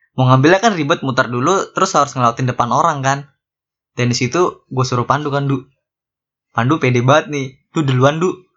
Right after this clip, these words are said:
Tuh gue ngeliat ada bangku dua. "Lu ambil duluan, ntar gue ngikutin." Lu tahu Pandu pede banget, langsung jalan,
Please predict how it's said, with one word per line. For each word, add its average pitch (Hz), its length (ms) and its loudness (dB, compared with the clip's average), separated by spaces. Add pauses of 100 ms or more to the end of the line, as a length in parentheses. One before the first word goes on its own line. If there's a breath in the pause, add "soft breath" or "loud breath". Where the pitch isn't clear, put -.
Tuh 147 80 -2
gue 143 160 2
ngeliat 139 160 0
ada 123 160 2
bangku 123 240 0
dua. 143 400 0 (960)
"Lu 156 80 2
ambil 135 240 2
duluan, 117 320 -2
ntar 151 160 -2
gue 156 160 0
ngikutin." 143 380 -4 (580)
Lu 151 80 -4
tahu 156 320 -2 (240)
Pandu 147 320 -2
pede 127 240 -2
banget, - 240 -2
langsung 135 320 -2
jalan, 123 640 -2